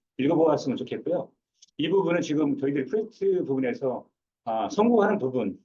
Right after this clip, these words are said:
실패하는 부분, 그리고 프로젝트의 이슈를 어떻게 해결할, 이, 뭐, 이,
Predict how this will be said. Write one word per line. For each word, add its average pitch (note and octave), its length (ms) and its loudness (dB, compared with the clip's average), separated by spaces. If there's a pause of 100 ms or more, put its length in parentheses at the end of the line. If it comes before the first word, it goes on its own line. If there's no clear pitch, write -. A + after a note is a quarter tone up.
실패하는 G3 380 2
부분, D3 500 -4 (300)
그리고 C#3+ 220 0
프로젝트의 A#3 600 -2
이슈를 F#3+ 600 0
어떻게 - 320 -4
해결할, G#3+ 360 0 (640)
이, - 140 -8
뭐, D#3+ 220 0
이, - 80 -4